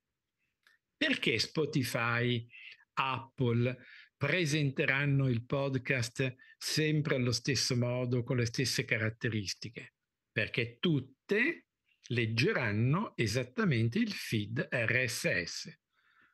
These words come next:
La piattaforma che avete, che si chiama feed, eh, che si chiama R S S punto com,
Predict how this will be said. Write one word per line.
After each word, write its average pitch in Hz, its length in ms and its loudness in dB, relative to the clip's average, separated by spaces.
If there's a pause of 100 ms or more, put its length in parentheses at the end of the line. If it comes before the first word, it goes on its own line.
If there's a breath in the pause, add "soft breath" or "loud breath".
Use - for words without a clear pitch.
(340 loud breath)
La 139 180 0
piattaforma 156 800 0
che 135 140 -2
avete, 127 520 0
che - 120 -8
si 113 200 -4
chiama 131 460 -2 (480 loud breath)
feed, 160 440 0 (140)
eh, 117 120 0
che 131 120 0
si 120 80 0
chiama 120 340 2
R 131 260 0
S 139 240 0
S 139 320 -2
punto 143 500 0
com, 113 720 0